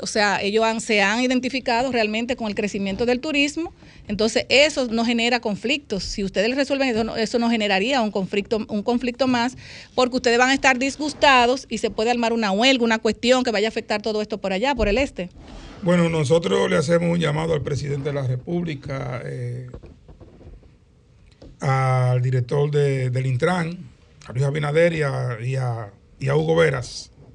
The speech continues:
Speaker 2: Nosotros estamos conscientes de que el sector turístico es delicado. Estamos conscientes de que tenemos que tratar este tema con,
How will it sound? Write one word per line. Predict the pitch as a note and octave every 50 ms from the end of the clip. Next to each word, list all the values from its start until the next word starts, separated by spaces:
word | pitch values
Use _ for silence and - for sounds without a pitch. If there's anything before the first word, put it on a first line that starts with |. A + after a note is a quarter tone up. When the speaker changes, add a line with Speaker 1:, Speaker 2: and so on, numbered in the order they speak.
| - - - - - - - - _ _ _ _ _ _
Speaker 2:
Nosotros | G#3 D#3 B2 D3+ F#3 G#3 F#3
estamos | G#3+ G#3 G#3 G#3 G#3+
conscientes | G3+ E3 C#3 - - D#3 D3+ D3+ C#3 C3 A#2+ - - - - - - _ _ _ _ _ _ _ - - - - _ _ _ _ - - _ _ - - - _ _ - - -
de | B2+ C3+ C#3 B2
que | - D3+
el | C#3
sector | - D3+ B2+ B2 - D#3+ D#3+
turístico | D#3+ F#3 D3 D3+ D#3+ C#3+ - C#3 C3 - D3+ C#3 C#3
es | D3+ D#3+ D#3 - - - -
delicado. | B2+ C3 C3 C3 B2 B2 - C#3+ A#2 G#2 G2+ F#2+ F#2 F2+ F2+ - - - - - - _ _ _ _ _ _ _ _ - _ _ _ - - _ _ _ _ _ _ - - - - -
Estamos | D#3+ B2+ A#2+ - C#3+ D3 E3 E3+
conscientes | E3+ - F3+ C#3 - E3 E3 F3+ G3 G3+ F3+ F#3 E3
de | D#3+ D3
que | - E3 D3
tenemos | - D#3 C#3+ D3+ E3 F3 F3
que | F3 - E3
tratar | - D#3+ D3+ C#3 D#3+ D#3 D#3+
este | D#3+ - E3 C#3
tema | B2 - E3 F3 F3 F3 E3 -
con, | - - F3+ D#3 D3 C#3 C3+ C#3